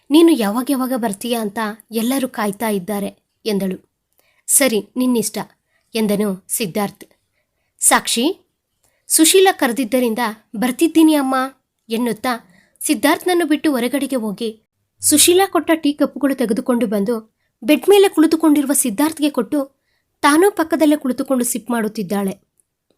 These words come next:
ಸ್ವಲ್ಪ ಸಮಯದ ನಂತರ ಲಂಚ್ ಮಾಡಿ ಸುಶೀಲಾ ಚಂದ್ರಶೇಖರ್ ಅವರಿಗೆ ಬಾಯಿ ಹೇಳಿ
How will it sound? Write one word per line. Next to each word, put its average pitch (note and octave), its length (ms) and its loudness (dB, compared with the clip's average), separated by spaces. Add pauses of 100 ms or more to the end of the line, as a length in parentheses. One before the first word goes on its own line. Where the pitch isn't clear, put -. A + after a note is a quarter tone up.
(400)
ಸ್ವಲ್ಪ D4 300 2
ಸಮಯದ B3 440 0
ನಂತರ G#3+ 300 -2 (320)
ಲಂಚ್ C4+ 300 -2
ಮಾಡಿ C#4 340 -2 (360)
ಸುಶೀಲಾ F#4 440 4
ಚಂದ್ರಶೇಖರ್ D4 680 -2
ಅವರಿಗೆ B3+ 260 -4
ಬಾಯಿ A3 260 -6
ಹೇಳಿ A#3+ 400 -6